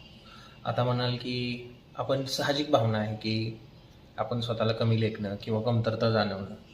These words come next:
तर हा न्यूनगंड नाही आहे. न्यूनगंड म्हणजे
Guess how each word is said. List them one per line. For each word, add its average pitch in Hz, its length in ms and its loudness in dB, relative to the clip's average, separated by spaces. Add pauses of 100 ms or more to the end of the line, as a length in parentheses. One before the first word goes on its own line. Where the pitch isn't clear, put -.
(400)
तर 135 100 4
हा 135 100 2
न्यूनगंड 127 480 2
नाही 110 280 2
आहे. 104 80 -4 (420)
न्यूनगंड 120 440 0
म्हणजे 107 480 0